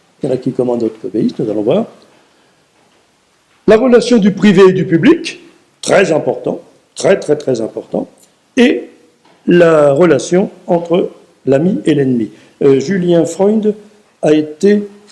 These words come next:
un disciple de Carl Schmitt,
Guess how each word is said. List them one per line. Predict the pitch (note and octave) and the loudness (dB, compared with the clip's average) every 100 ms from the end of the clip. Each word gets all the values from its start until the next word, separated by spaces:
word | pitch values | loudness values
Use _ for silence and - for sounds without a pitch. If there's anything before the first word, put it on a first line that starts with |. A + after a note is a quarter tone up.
| - - _ _ _ - | -20 -20 _ _ _ -4
un | C#3+ C3+ | -2 -2
disciple | B2+ F#3 - G#3+ F#3 D#3+ | -2 -4 -2 -4 -4 -4
de | C3+ C#3+ C3 B2+ B2 A#2 - | -2 0 2 2 0 -4 -4
Carl | E3 D#3 | -4 -2
Schmitt, | - G3 - - | -2 -2 -2 -10